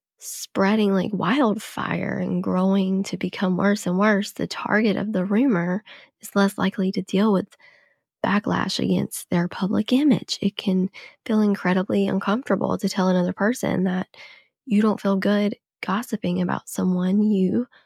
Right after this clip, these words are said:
mutually know, but sometimes it's the only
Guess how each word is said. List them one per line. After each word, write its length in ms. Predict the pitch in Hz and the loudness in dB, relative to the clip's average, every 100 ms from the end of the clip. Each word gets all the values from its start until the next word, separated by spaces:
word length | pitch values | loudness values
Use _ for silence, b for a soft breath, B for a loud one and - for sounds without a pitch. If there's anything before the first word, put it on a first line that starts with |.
| b b - | b b -2
mutually 600 | 190 196 - 202 214 226 | 0 0 0 0 2 2
know, 480 | 208 277 277 254 254 | 0 0 0 2 2
but 220 | 233 - | 0 -2
sometimes 1160 | - 277 269 254 247 254 254 254 262 - - b b b _ _ _ _ _ _ _ _ _ _ | -6 -4 -4 -4 -4 -4 -2 -2 -4 -8 -14 b b b _ _ _ _ _ _ _ _ _ _
it's 140 | - 214 | -6 -2
the 180 | 226 - | 0 4
only 600 | 208 214 214 214 202 | 4 4 4 2 0